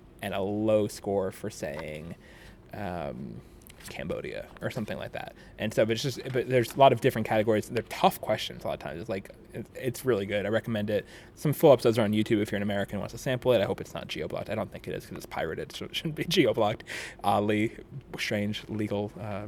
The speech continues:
mindset of pirates. Um, yeah, it, it's fun. They had a,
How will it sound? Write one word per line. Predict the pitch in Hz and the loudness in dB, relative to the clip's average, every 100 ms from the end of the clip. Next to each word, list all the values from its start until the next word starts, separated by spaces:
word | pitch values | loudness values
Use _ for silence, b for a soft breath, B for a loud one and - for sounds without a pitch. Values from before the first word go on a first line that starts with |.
| 123 | -6
mindset | 110 104 101 101 | -4 -4 -4 -6
of | |
pirates. | 101 104 - - - B B | -4 -4 -6 -12 -18 B B
Um, | 117 113 113 113 113 117 | 4 8 8 6 2 2
yeah, | 147 117 | 6 6
it, | - 110 | 6 2
it's | 113 110 | 0 0
fun. | - 110 107 | 2 2 2
They | 113 | 4
had | 123 | 4
a, | 113 | 4